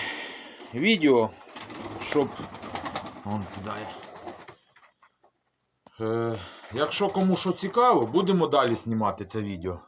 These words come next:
Ну, іменно про голубів, бо поки полювання нема, поки в угодя їздити я не буду. Все. Всім пока.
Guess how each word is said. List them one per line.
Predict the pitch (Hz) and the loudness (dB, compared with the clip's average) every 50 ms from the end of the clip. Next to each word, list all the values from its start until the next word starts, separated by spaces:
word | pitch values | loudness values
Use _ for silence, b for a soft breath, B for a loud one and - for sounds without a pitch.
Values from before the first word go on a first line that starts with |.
| _ _ - | _ _ -4
Ну, | 151 170 151 | 0 2 4
іменно | 127 123 117 113 104 - | 4 4 4 2 0 2
про | - 117 117 113 110 - - b b b b b | 4 6 8 8 6 6 2 b b b b b
голубів, | 101 107 135 139 147 151 156 233 254 262 233 196 b b b b b b b b b b b b b b | 2 6 8 8 8 8 8 6 6 6 4 2 b b b b b b b b b b b b b b
бо | 113 123 127 | 2 4 6
поки | 123 180 185 185 - 160 143 - - - - - - - - - - - | 8 8 6 8 8 6 6 6 4 -2 -8 -10 -10 -10 -10 -8 2 6
полювання | 151 156 156 156 160 160 190 202 214 208 202 196 196 | 8 10 12 12 12 12 10 8 8 8 6 6 6
нема, | 190 190 190 185 190 185 185 180 - - - - - - | 6 6 4 6 6 6 6 6 4 0 -6 -14 -4 2
поки | - 165 175 170 - 160 151 147 | 4 4 4 6 6 6 8 8
в | 143 131 131 | 8 8 8
угодя | 139 127 135 160 165 143 135 | 8 8 8 8 8 8 8
їздити | 127 135 143 120 117 123 107 113 | 8 8 6 6 4 2 4 4
я | 120 123 | 4 4
не | 120 113 104 | 4 2 0
буду. | 92 85 82 73 73 76 - _ _ _ b b b b b b b b b b b b b b b b b b b b b b | -2 -4 -6 -8 -8 -12 -16 _ _ _ b b b b b b b b b b b b b b b b b b b b b b
Все. | - - - - 127 120 107 104 B B B B B B B B B B B B B B B B B _ _ _ _ _ _ _ _ _ _ _ _ _ _ _ _ _ _ _ _ | -18 -10 -2 2 2 2 2 2 B B B B B B B B B B B B B B B B B _ _ _ _ _ _ _ _ _ _ _ _ _ _ _ _ _ _ _ _
Всім | - - - - - 131 127 120 113 - - b b b b b b b b b b b - - _ _ - - - - _ _ _ _ _ - - - | -20 -18 -8 -2 2 4 4 4 2 0 -4 b b b b b b b b b b b -20 -20 _ _ -20 -20 -20 -20 _ _ _ _ _ -10 -4 0
пока. | 120 117 110 - - 135 143 165 185 190 - - | 2 2 2 0 0 2 4 6 6 4 2 -2